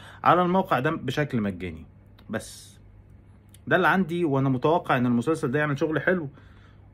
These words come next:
وشفت كده في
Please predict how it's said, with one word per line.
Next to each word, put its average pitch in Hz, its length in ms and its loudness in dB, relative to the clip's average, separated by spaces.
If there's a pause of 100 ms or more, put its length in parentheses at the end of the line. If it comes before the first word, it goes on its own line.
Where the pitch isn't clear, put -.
(160)
وشفت 113 1800 -2
كده 165 280 0
في 147 1000 -2